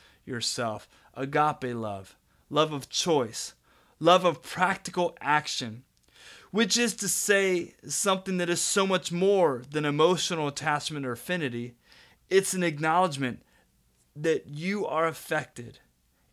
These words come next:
and you can affect. We love you so much, and we hope that you continue to grasp the reality of your reach.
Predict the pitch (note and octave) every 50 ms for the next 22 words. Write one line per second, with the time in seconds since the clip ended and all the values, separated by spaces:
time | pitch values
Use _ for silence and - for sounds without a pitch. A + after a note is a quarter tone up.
0 | _ - D#3 D#3 D#3 C#3+ C3+ C#3+ D#3 E3+ F3 F3+ F3 F3 D#3+ - _ _ _ _
1 | - - - D#3 D#3+ D3+ D3 D3 D3 D3 - - _ _ - C#3 - - - -
2 | C3+ B2 A2 F#2 - _ - - - _ _ _ _ _ _ _ _ _ _ _
3 | _ _ _ _ _ _ _ - _ - - - E3 E3 E3+ F3 E3+ D#3+ E3 D#3+
4 | D3 - - - E3 D#3+ D#3+ D#3+ D#3+ D#3 D#3 D3+ D3 - - - - - _ _
5 | - - _ _ _ _ - E3+ E3+ F3+ F#3 F3 E3 G3+ G#3 G3+ G3+ - E3+ D#3+
6 | - - F#3 F#3 F#3 F#3 F3+ E3+ E3+ - - _ _ - - F3+ E3+ - - -
7 | G#3+ G#3 G#3 F#3+ F3+ D3+ D3 C3+ - C#3+ D3 C#3+ D3+ D#3 E3 D#3 - - - D3+
8 | C#3 C3 C#3 C#3+ C#3+ C#3+ C#3+ D3 D3+ D#3+ D3+ - - E3+ D#3+ - - C#3 C3 C3
9 | C3 C#3 C3+ B2+ A#2+ A#2 A#2+ C3 D3 E3+ F#3+ - - - - - - -